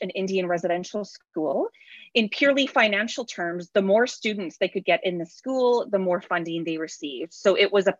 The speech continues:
per capita basis. And it was often according to region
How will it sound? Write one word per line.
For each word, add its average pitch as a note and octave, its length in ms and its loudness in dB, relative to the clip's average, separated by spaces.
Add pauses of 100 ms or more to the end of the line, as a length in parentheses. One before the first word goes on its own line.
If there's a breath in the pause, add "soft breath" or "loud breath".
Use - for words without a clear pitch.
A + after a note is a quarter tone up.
(140)
per A3 100 2
capita F3+ 560 0
basis. D4+ 480 -4 (840 loud breath)
And B3+ 360 4
it C4 140 4
was B3 160 4
often C#4 560 -2
according B3+ 460 -6
to A#3 260 -10
region G#3 720 -4